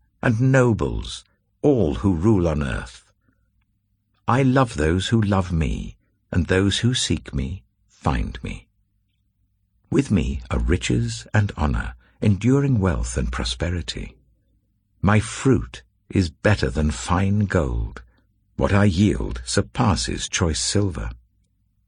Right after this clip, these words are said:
I walk in the way of righteousness along the paths of justice, bestowing a rich inheritance on those who love me and making their treasuries full.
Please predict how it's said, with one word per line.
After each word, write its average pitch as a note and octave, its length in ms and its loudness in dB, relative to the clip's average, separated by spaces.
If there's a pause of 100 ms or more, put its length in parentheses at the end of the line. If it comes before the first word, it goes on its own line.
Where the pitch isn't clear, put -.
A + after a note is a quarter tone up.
(460)
I A2 100 6
walk C3+ 300 2
in F2+ 80 2
the D#2+ 100 2
way G#2+ 200 4
of C#2 180 -2
righteousness C3 720 -2 (100)
along E2+ 340 0
the - 120 0
paths A#2 580 -4
of A2+ 120 -8
justice, - 640 -6 (520)
bestowing G2 600 2
a D#2 100 2
rich A2 420 0
inheritance E2 760 0
on E2 140 2
those E2+ 360 0
who G2+ 100 0
love D#2 300 -2
me A#1 300 0 (600)
and E2 200 2
making F2+ 420 2
their F2+ 200 2
treasuries A1 680 -2
full. - 380 -6